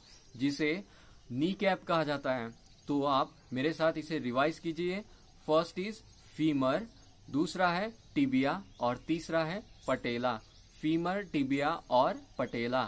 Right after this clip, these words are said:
फीमर, टिबिया और पटेला। अभी अगर इन बोन्स को वैसे ही रख दिया जाए तो क्या ये जॉइंट बन पाएगा? बिल्कुल नहीं होगा। उसे किसी फाइबर से, किसी रस्सी से बांधना तो होगा, तो वो रस्सी का काम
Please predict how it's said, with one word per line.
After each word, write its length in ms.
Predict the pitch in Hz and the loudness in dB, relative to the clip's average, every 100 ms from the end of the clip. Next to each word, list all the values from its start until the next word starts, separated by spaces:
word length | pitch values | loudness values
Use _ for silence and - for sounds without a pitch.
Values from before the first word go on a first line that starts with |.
| 120 - - | -4 -14 -2
फीमर, 340 | 151 175 202 | -2 0 -4
टिबिया 480 | - 135 123 135 139 | -2 -2 2 2 0
और 400 | 143 139 165 208 - | -2 -2 -2 -4 -6
पटेला। 440 | 123 127 123 120 110 - - - - | -6 -4 -2 -2 -2 -14 -20 -20 2
अभी 360 | 185 190 196 226 - | 2 4 0 -4 -4
अगर 380 | 170 190 165 190 - | -2 4 4 4 -4
इन 180 | 170 180 | -6 -2
बोन्स 320 | 135 156 185 | 0 0 0
को 140 | - 185 | -4 0
वैसे 340 | 127 131 156 | 0 0 -2
ही 140 | 175 | 0
रख 140 | 190 151 | 0 -2
दिया 300 | 135 143 131 | 0 0 2
जाए 260 | 123 113 - - - | 0 -4 -10 -20 -8
तो 80 | 143 | -4
क्या 240 | 160 165 | 4 4
ये 140 | 175 160 | 4 -2
जॉइंट 360 | 135 143 165 | -2 -2 0
बन 180 | 135 147 | 0 0
पाएगा? 480 | 156 160 165 196 226 - | 4 4 2 -2 -8 -10
बिल्कुल 340 | 117 135 156 | -2 -2 0
नहीं 240 | 175 175 175 | -2 -2 0
होगा। 360 | 156 127 117 - - 127 | -2 -2 -4 -6 -14 -10
उसे 300 | 120 180 185 - | -4 -6 -6 -6
किसी 360 | 156 180 180 - - - | -4 -4 -6 -10 -20 0
फाइबर 400 | 139 131 139 185 | 4 6 4 -2
से, 300 | 160 156 170 | -2 -4 -4
किसी 280 | 165 - 160 | -4 -4 -2
रस्सी 360 | 123 127 - 170 | -2 -4 -4 -6
से 160 | 180 | -6
बांधना 440 | 135 120 127 143 170 | -4 -4 -2 -2 -2
तो 160 | 190 | -4
होगा, 320 | 165 156 185 - - - - | -4 -4 -6 -8 -20 -20 -6
तो 60 | 185 | -2
वो 180 | 214 208 | 0 4
रस्सी 420 | 165 151 - 175 | 4 4 -6 -6
का 200 | - 156 | 0 0
काम 380 | 143 135 170 | 2 0 0